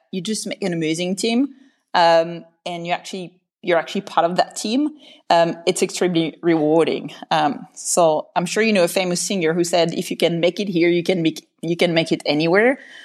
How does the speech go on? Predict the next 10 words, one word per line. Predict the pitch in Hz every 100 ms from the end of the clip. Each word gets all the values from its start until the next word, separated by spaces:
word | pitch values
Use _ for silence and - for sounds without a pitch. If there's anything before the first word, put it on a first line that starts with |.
| -
That's | 170 -
pretty | - 196
much | 180
how | - 170
I | 160
felt, | 165 - 160 247 247
starting | - - 180 170 170
from | 180 165 160 - _ _ _ -
knowing | 190 190 185 170
nothing | - - 196 233 285